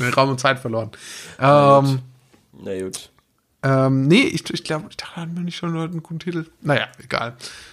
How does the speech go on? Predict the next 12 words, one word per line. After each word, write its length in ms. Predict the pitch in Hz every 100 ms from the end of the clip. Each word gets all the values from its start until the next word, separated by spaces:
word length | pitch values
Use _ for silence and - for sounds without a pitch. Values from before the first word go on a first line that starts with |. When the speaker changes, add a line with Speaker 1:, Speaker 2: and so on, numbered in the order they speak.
| _
Speaker 1:
Äh, 200 | - 175
tolle 280 | 180 254 254
Sendung. 420 | 175 143 123 117 101
Sehr 220 | 170 170
toll. 380 | 165 135 117 107 - _ _ - _ _ -
Speaker 2:
Ja, 260 | 110 107 101 _ - -
auf 160 | 104 98
jeden 160 | 107
Fall. 320 | 101 104 98 98 _ _
Ich 120 | -
muss 160 | 135 156
sagen, 300 | 151 160 160